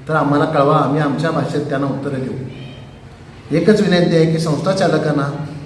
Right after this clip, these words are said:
सर्व शाळांनी एक पत्र द्यावं आणि त्यांना विनंती करावी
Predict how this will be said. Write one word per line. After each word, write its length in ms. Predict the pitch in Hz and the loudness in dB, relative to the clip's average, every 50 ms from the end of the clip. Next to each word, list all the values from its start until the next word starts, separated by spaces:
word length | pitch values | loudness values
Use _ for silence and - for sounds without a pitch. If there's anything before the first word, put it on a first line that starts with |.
| - - - - - - - | -14 -16 -18 -18 -20 -16 -14
सर्व 340 | - - 160 165 185 190 180 | -4 2 4 4 6 6 4
शाळांनी 1700 | - 165 156 139 135 131 131 135 131 131 - - - - - - - - - - - - - - - - - - - - - - 175 | 4 4 4 4 4 2 0 0 -2 -4 -4 -6 -8 -8 -12 -14 -14 -16 -16 -18 -18 -18 -18 -18 -18 -20 -20 -20 -20 -18 -8 -6 -6
एक 180 | 175 170 - 185 | -4 -2 2 2
पत्र 280 | 190 190 214 202 196 | 4 6 6 6 6
द्यावं 280 | 175 160 135 127 - - - - - - - - - - - - - - - - - - - - - - - - - - - - - - - - - - - - - - - | 6 6 6 4 4 0 -2 -2 -4 -8 -10 -12 -14 -16 -18 -18 -20 -20 -20 -20 -20 -20 -20 -20 -20 -20 -20 -20 -20 -20 -20 -20 -20 -20 -20 -20 -20 -20 -20 -20 -18 -10 -6
आणि 120 | 143 143 | -4 0
त्यांना 180 | 147 165 175 185 | 2 2 4 4
विनंती 420 | 165 165 170 196 208 214 214 208 | 4 4 6 6 6 6 6 6
करावी 300 | 170 165 151 143 131 123 | 4 6 6 4 4 2